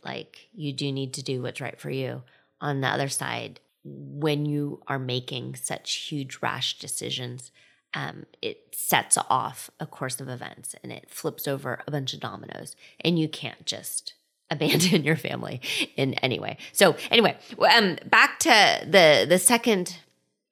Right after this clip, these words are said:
sort of nudge from the universe that I got was, again, both kids coming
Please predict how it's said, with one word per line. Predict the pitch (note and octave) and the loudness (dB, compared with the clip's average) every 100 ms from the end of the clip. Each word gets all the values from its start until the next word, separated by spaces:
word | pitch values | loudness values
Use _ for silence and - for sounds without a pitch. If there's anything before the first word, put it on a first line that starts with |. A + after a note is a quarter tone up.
| _ _ - | _ _ 2
sort | - F#3 | 6 6
of | F3 | 6
nudge | D#3+ D#3 C#3+ D3 - | 6 6 4 4 0
from | F#3+ E3 | -2 0
the | D#3+ | 0
universe | D3 C#3 C3 C#3 C#3 - - _ _ _ | 2 0 2 0 0 -8 -12 _ _ _
that | - C#3 - - | 0 0 0 -2
I | C#3 | -2
got | C3+ G3+ B3 G3+ C#3+ C#3 - _ _ _ _ - | 0 2 4 4 2 0 -6 _ _ _ _ -10
was, | C#3+ E3+ D#3 D3+ D3+ D3+ D3+ D#3 D3 - - _ _ _ _ _ _ - | 4 8 8 8 8 6 6 2 0 -8 -10 _ _ _ _ _ _ 2
again, | F3 B2+ - - | 4 2 -2 -2
both | E3 E3+ F#3 | 4 4 4
kids | - E3 D3+ D3+ - - - - | 0 2 2 -2 -8 -8 -14 -6
coming | G3 E3 E3 E3+ E3+ | -2 0 0 -4 -10